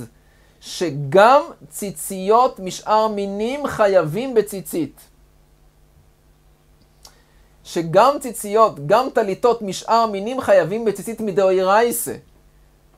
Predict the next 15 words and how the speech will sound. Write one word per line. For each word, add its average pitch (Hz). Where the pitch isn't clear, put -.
ובעקבות 175
כך 247
גם 226
החזון 233
איש -
לבש, 202
אה, 180
טלית 196
כזאת 208
לא 294
מצמר 196
ופשתים, 185
אלא 156
משאר 151
מינים, 196